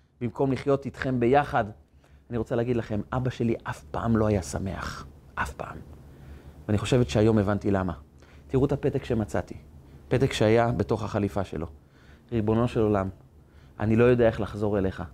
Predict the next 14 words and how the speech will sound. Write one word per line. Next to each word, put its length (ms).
תעזור 480
לי 200
לחזור 520
אליך." 300
זה 120
היה 100
בפתק 380
שלו. 200
פתק 240
שהוא 180
שם 280
בתוך 260
החליפה 400
שלו. 200